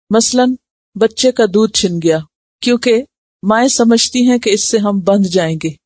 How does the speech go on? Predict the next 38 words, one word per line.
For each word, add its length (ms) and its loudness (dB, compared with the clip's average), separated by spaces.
بچہ 280 0
ہم 240 2
پہ 120 2
dependent 580 0
ہو 80 0
جائے 340 0
گا۔ 60 -6
یعنی 180 0
سب 200 0
سے 140 2
پہلے 360 0
تو 120 2
اس 180 0
نے 120 2
دودھ 320 0
چھڑوا 320 2
کے 140 0
بچے 320 0
چھینے۔ 280 -6
یعنی 120 0
ایک 180 0
تو 100 -2
تھا 80 -6
نا 120 0
وقت 200 -2
پہ 80 0
دودھ 260 0
چھڑانا، 480 0
ہر 60 2
ایک 240 2
ہے 80 -2
قبل 300 0
از 160 0
وقت، 260 -6
یعنی 120 -2
پلانا 380 2
ہی 80 2
نہیں، 200 -4